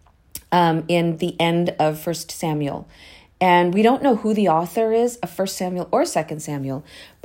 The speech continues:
Maybe an, maybe somebody who gathered the text. It's an, kind of an unknown author.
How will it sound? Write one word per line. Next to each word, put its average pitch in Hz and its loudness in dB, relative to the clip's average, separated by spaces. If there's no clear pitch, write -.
Maybe 175 2
an, 156 0
maybe 180 0
somebody 170 0
who 160 -4
gathered 170 -4
the 156 0
text. - -2
It's 190 -2
an, 190 -4
kind - -6
of 233 -2
an 160 -4
unknown 160 -2
author. - -12